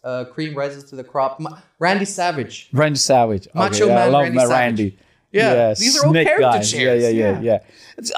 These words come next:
Speaker 2: uh, every, I think everybody is a character playing of their own role.
Speaker 1: Mm.
Speaker 2: But it's how you play your own role.
Speaker 1: Do you not think, like, listen, do you not think if you take a little bit of money, you rent one of those, like, Lamborghinis or whatever they have, those
Speaker 2: Yeah.
Speaker 1: for two hours,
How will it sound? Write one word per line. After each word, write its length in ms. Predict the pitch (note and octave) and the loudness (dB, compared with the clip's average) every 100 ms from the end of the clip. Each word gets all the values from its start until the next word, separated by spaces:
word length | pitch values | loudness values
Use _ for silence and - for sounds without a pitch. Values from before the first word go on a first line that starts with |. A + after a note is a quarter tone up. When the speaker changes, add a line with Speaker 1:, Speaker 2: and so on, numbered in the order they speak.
| - | -2
Speaker 2:
uh, 140 | A3+ - | -2 2
every, 300 | C#4+ D4 C4 - | 0 2 0 0
I 200 | C4 A4 | 0 0
think 200 | G4+ D4+ - | 0 0 2
everybody 580 | B3 E4+ F4 A3+ A3 G#3+ | 0 2 2 2 2 2
is 100 | F3 | 2
a 60 | |
character 580 | F3+ - G3+ G#3+ G3+ F3 | 0 0 2 0 0 -2
playing 360 | D3+ D#3+ F#3 E3+ | 0 0 2 0
of 100 | D#3 | 0
their 180 | D#3+ D3+ | 0 0
own 300 | E3+ F3 D#3+ | 2 2 2
role. 600 | D3 D#3 D#3+ C#3+ G2+ F#2 - | 2 4 4 4 2 -4 -12
Speaker 1:
Mm. 420 | C#3 C#3 A#2+ G#2+ | -16 -10 -10 -6
Speaker 2:
But 200 | D#3 D#3+ | -2 -2
it's 160 | D#3+ - | -2 -2
how 360 | - E3+ G3+ G#3 | -2 0 2 4
you 160 | E3+ | 2
play 240 | D#3 F#3 F3 | 2 0 2
your 180 | D#3 D3 | 2 2
own 240 | D3 C3+ | 4 4
role. 480 | A#2+ G#2 D2+ C2 - _ _ _ _ | 4 4 0 -6 -20 _ _ _ _
Speaker 1:
Do 100 | - | -2
you 60 | F3 | 0
not 280 | F#3+ A3 - | 0 -2 -4
think, 280 | F3+ A#2+ C#3+ | -6 -6 -8
like, 180 | D3 D3 | -6 -4
listen, 260 | D3 A#2+ | -6 -8
do 120 | - C3 | -14 -8
you 120 | E3 | -6
not 180 | F#3+ G3 | -6 -6
think 140 | F#3 D#3 | -12 -14
if 160 | C#3 | -16
you 120 | D3 D3+ | -16 -8
take 220 | D#3+ D3+ | -6 -6
a 40 | |
little 160 | D#3 D3+ | -8 -8
bit 160 | D3+ | -10
of 80 | C#3+ | -10
money, 360 | C3+ C3 C3 B2 | -10 -10 -12 -14
you 120 | A#2+ | -18
rent 300 | A2 B2+ C#3 | -6 -6 -4
one 100 | C3 | -8
of 60 | C3 | -10
those, 160 | B2+ B2 | -10 -10
like, 200 | A#2+ A#2 | -10 -10
Lamborghinis 680 | A#2+ A#2+ A2+ A2+ A#2 A2+ | -10 -12 -16 -12 -12 -10
or 60 | A2 | -6
whatever 320 | A2+ A#2 A#2+ | -2 -2 -4
they 100 | A#2 | -6
have, 380 | C3 A#2+ A#2 A#2 | -4 -2 -2 -4
those 180 | A2 G#2 | -2 2
Speaker 2:
Yeah. 160 | G#2 | 2
Speaker 1:
for 60 | G#2 | 2
two 80 | A#2+ | 0
hours, 300 | A#2+ A#2+ | -2 -4